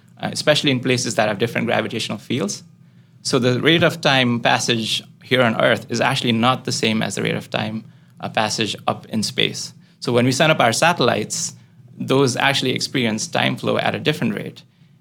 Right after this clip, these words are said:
And if we didn't know Einstein's theory of relativity, and if it, if we didn't correct for that time difference, then all of our, right, G P S, uh,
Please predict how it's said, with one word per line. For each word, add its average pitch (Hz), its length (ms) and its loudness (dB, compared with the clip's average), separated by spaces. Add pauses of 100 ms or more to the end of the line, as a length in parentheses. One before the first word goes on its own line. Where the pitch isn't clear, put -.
(160)
And 120 460 0
if 120 180 -4
we 131 100 2
didn't 170 240 2
know 143 120 2
Einstein's 113 420 0
theory 113 140 2
of 107 100 -2
relativity, 110 460 -2
and 107 100 -2
if 107 80 -4
it, 113 120 -4
if 110 160 -4
we 120 120 -4
didn't 131 320 -2
correct 127 320 2
for - 160 -2
that 117 240 0
time 113 220 0
difference, 190 480 -2 (340)
then 113 260 0
all 123 220 4
of 120 140 2
our, 104 380 4
right, 113 200 0
G 120 160 -2
P 113 220 0
S, 107 420 -2 (100)
uh, 107 440 -4